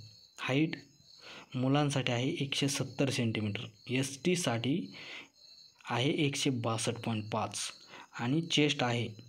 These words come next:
ऐंशी ते पंच्याऐंशी आणि एसटीसाठी शहात्तर ते एक्क्याऐंशी आणि मुलींसाठी height आहे एकशे सत्तावन्न centimeter category, other category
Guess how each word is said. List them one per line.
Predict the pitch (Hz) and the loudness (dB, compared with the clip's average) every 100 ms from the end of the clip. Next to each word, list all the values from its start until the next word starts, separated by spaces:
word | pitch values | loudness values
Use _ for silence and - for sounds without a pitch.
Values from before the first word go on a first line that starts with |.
| - - - | -20 -20 -4
ऐंशी | 120 127 123 139 | 0 2 2 2
ते | 135 160 214 | 4 2 2
पंच्याऐंशी | - 123 113 117 113 113 151 185 - | 2 0 2 2 2 2 0 -2 -2
आणि | 120 135 - | 0 0 2
एसटीसाठी | 147 143 - - 175 139 117 143 226 - - - - - | 2 2 0 0 2 2 2 2 2 -2 -12 -12 -12 -8
शहात्तर | - 156 120 120 - 156 | 0 4 4 0 2 2
ते | 170 233 170 | 4 2 2
एक्क्याऐंशी | 139 120 110 - 104 | 0 0 0 0 -4
आणि | 139 120 160 | -2 0 2
मुलींसाठी | 160 147 160 165 143 139 165 220 - | 4 4 4 4 4 4 2 2 -2
height | - 143 143 | 0 2 4
आहे | 127 143 | 2 2
एकशे | - - - 139 | 0 -2 0 0
सत्तावन्न | - 131 - 151 170 165 | 0 -2 0 4 4 4
centimeter | 139 117 113 110 107 107 - - - - - - - - | 4 2 0 -2 -4 -8 -14 -20 -20 -18 -16 -16 -12 -2
category, | 127 117 110 110 | 0 2 0 2
other | 127 131 160 170 | 2 6 4 4
category | 113 104 107 135 | 0 0 0 0